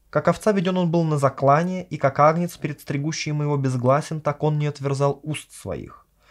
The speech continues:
От уз и суда он был взят, но род его кто изъяснит? Ибо он отторгнут от земли живых, за преступление народа моего претерпел казнь". Вот, в принципе, на каждый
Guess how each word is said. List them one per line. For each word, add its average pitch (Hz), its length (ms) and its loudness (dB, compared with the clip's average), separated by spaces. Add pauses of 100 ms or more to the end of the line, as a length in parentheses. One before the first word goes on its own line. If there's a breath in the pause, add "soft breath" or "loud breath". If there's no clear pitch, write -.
(200 soft breath)
От 120 320 0
уз 190 340 -6
и 180 80 -8
суда 151 540 -2
он 123 220 0
был 123 220 0
взят, 110 440 -4 (300)
но 131 260 6
род 123 280 2
его 180 240 -4
кто 131 400 0
изъяснит? 120 640 -6 (540 soft breath)
Ибо 208 200 2
он 208 340 2
отторгнут 165 760 2
от 147 100 0
земли 135 300 0
живых, 117 500 -4 (260 soft breath)
за 131 160 0
преступление 127 640 0
народа 117 440 2
моего 160 460 -6
претерпел 113 520 -6
казнь". 78 380 -10 (920 loud breath)
Вот, 139 160 0
в - 100 -16
принципе, 214 540 -2
на 139 180 0
каждый 123 540 0